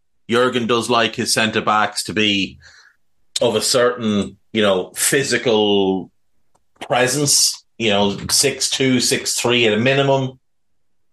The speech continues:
broad-shouldered, all the rest. Um, but yeah, uh, so we, we'll just have to wait and see. Um, right, let's just, let's just wrap this up. What's your prediction for the game?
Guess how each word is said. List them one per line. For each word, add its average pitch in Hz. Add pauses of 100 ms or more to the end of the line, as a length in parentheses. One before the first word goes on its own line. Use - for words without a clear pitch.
(140)
broad-shouldered, 127 (320)
all 120
the 113
rest. 127 (680)
Um, 104 (1400)
but 107
yeah, 110 (120)
uh, 95
so -
we, 98
we'll 98
just 104
have 95
to 101
wait 98
and -
see. 98 (460)
Um, 151 (180)
right, 147
let's 185
just, 185
let's 175
just 120
wrap 104
this -
up. 101
What's 165
your 160
prediction 127
for 107
the 101
game? 90